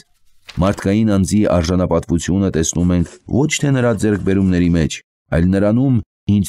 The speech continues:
ձեռք է բերվել իր համար, այն գնի մեջ,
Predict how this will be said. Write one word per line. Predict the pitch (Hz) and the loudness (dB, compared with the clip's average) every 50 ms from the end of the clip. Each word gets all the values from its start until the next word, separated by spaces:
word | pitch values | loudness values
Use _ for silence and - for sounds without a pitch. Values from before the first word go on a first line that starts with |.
| - - | -4 -8
ձեռք | - - 87 107 117 113 - | -4 -2 0 0 0 0 -2
է | - 107 | -2 0
բերվել | 90 92 95 92 82 90 92 87 - _ - | 0 0 0 0 2 0 0 -2 -2 _ 0
իր | 95 107 92 82 | 0 0 0 0
համար, | 78 73 73 71 65 58 - - _ _ _ _ _ _ _ - | 0 0 0 0 0 -2 -6 -10 _ _ _ _ _ _ _ -4
այն | 82 98 120 127 131 123 | -2 0 0 2 0 2
գնի | 107 123 120 120 117 | 2 2 2 2 2
մեջ, | 113 113 110 110 104 - | 2 2 2 0 -2 -4